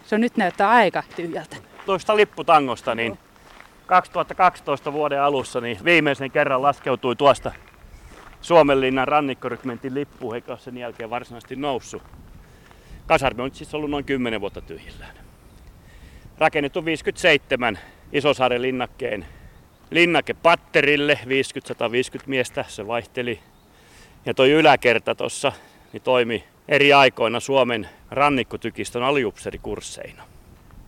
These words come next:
Speaker 2: Ehkä merkittävin kurssilla ollut niin on nykyinen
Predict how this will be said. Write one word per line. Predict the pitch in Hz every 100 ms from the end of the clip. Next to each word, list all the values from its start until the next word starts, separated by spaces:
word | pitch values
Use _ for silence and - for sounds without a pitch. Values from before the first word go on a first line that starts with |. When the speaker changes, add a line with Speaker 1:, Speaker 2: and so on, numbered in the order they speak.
| - - - -
Speaker 2:
Ehkä | 117 147
merkittävin | 160 151 117 - 113 113 - - - -
kurssilla | 127 123 - 104 107
ollut | 110 107 98
niin | 92 95
on | 104
nykyinen | 107 101 90